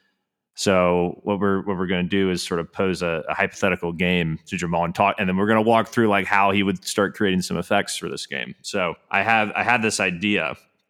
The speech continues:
for a game. If I ever go back to the industry, I'd like to try and make this. Um, but it's very much in the vein of kind of, uh, a flower or journey. It's, it's basically you play as a baby turtle. You're born,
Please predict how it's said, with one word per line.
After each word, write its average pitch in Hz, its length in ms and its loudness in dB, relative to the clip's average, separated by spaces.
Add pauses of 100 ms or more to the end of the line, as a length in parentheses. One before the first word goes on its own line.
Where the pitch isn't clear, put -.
for 92 140 0
a 87 60 0
game. 90 200 2
If 87 100 2
I 98 60 2
ever 104 160 4
go 98 80 4
back 95 200 4
to - 20 -8
the 92 100 -2
industry, 85 320 -2
I'd 80 60 -2
like 85 160 -2
to 82 140 -6
try 80 220 -2
and 80 120 -2
make 85 200 0
this. 76 280 -4 (840)
Um, 85 560 2
but 107 140 4
it's 92 100 0
very 120 200 6
much 110 240 4
in 101 60 4
the 95 60 4
vein 92 340 4
of 85 140 -2
kind 87 220 2
of, 85 220 -4
uh, 82 400 2
a 90 80 -4
flower 95 500 2
or 85 100 0
journey. 82 440 0 (200)
It's, - 440 -4
it's 87 340 -4
basically 90 640 -2
you 95 140 -4
play 117 240 4
as 98 120 4
a 101 40 2
baby 90 300 2
turtle. 78 380 -2 (680)
You're 92 140 0
born, 101 600 4